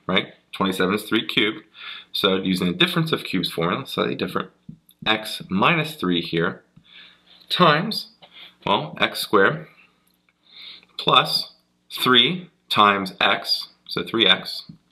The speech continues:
and then plus three squared, which is nine.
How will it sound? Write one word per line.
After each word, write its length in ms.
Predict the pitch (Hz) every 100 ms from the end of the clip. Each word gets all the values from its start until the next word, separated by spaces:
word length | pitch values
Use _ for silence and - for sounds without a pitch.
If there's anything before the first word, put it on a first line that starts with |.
| _ _ _ - _ - _
and 140 | 139 143
then 120 | 143
plus 240 | - 120
three 200 | - 101
squared, 400 | 98 - 85 82
which 140 | 78 78
is 140 | 80
nine. 400 | 85 92 80 78